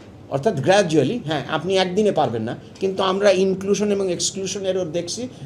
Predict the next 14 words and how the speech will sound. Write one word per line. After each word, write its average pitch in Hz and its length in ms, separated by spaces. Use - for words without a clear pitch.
দেখে 175 200
বুঝছি 175 300
যে 247 200
সর্বজনীন 170 840
দিকে 113 220
যেতে 90 260
হবে। - 200
সেই 196 200
অনুযায়ী 180 600
বিভিন্ন 185 480
দল 160 440
কার্ডের 160 400
কথা 175 220
বলছেন, 180 400